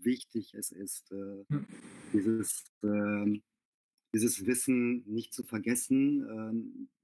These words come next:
Speaker 1: Wissen, was, äh, teilweise eventuell noch kollektives Wissen ist, äh, es zumindestens halt irgendwie war. Und, ähm, verweist da ja auch unter anderem halt, äh, äh, auf die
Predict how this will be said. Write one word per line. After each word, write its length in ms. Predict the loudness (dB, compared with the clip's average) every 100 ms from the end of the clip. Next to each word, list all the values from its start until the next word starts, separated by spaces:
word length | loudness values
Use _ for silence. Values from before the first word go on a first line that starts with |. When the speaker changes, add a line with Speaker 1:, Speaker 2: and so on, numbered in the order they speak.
| _ _ -6 0
Speaker 1:
Wissen, 380 | -2 0 -2 0
was, 480 | -4 -4 -4 -6 -8
äh, 440 | -6 -4 -4 -6 -8 _ _ _ _ _ _ _ _ _
teilweise 480 | 0 2 2 2 0
eventuell 520 | 2 0 0 -6 -2
noch 360 | 0 0 -6 _
kollektives 640 | -4 -4 -2 -6 -4 -4
Wissen 340 | -2 -2 -4 0
ist, 360 | 0 0 -2 -10
äh, 260 | -6 -4 -6 -8
es 140 | -8
zumindestens 500 | -4 -2 -4 -8 -14
halt 140 | -12
irgendwie 360 | -6 -4 -4 -6
war. 460 | -2 0 0 -2 -6 _ _ _ _ _ _ _ _ _ _
Und, 400 | 0 2 0 -2
ähm, 640 | -4 -2 -2 -2 -2 -4 _ -6
verweist 400 | -2 0 0 0
da 140 | 2
ja 200 | 2 2
auch 140 | -4 0
unter 260 | 0 0
anderem 320 | -4 -2 -2
halt, 220 | -4 -8 -6
äh, 500 | -4 -4 -4 -6 -8 -14 -16 -20 _ _ -14
äh, 180 | -12 -12
auf 200 | -12 -16 _
die 480 | 0 2 2 0